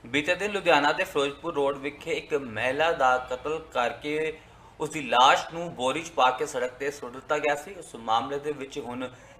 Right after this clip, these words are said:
ਜਿਸ ਮਕਾਨ ਦੇ ਵਿੱਚ ਉਹ ਮ੍ਰਿਤਕਾ ਰਹਿੰਦੀ ਸੀ, ਉਸ ਜਗ੍ਹਾ ਤੋਂ ਇੱਕ ਸੀਸੀਟੀਵੀ ਫੁਟੇਜ ਸਾਹਮਣੇ ਆਈ ਹੈ, ਜਿਸ ਦੇ ਵਿੱਚ ਸਾਫ਼ ਤੌਰ 'ਤੇ ਦੇਖਿਆ ਜਾ ਸਕਦਾ ਹੈ ਕਿ ਜੋ ਕੱਲ੍ਹ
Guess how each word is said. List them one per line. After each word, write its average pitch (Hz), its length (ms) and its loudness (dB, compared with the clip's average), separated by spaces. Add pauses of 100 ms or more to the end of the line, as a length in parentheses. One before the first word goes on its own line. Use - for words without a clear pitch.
(120)
ਜਿਸ 151 220 -8
ਮਕਾਨ 143 480 4
ਦੇ 165 100 2
ਵਿੱਚ 165 260 -6
ਉਹ 165 200 -2
ਮ੍ਰਿਤਕਾ 120 540 -4
ਰਹਿੰਦੀ 123 300 -4
ਸੀ, - 180 -14
ਉਸ - 160 -14
ਜਗ੍ਹਾ 110 280 -4
ਤੋਂ 147 160 -6
ਇੱਕ 135 380 -8 (400)
ਸੀਸੀਟੀਵੀ 202 560 -8
ਫੁਟੇਜ 156 320 -2
ਸਾਹਮਣੇ 151 340 -2
ਆਈ 156 240 -4
ਹੈ, 170 100 -4
ਜਿਸ 135 200 -14
ਦੇ 143 120 -6
ਵਿੱਚ 135 140 -14
ਸਾਫ਼ 151 540 0
ਤੌਰ 156 140 0
'ਤੇ 151 180 -4
ਦੇਖਿਆ - 440 -8
ਜਾ 135 140 -2
ਸਕਦਾ 113 320 -8
ਹੈ 143 340 -4 (240)
ਕਿ 151 220 -10
ਜੋ 170 220 4
ਕੱਲ੍ਹ 165 340 2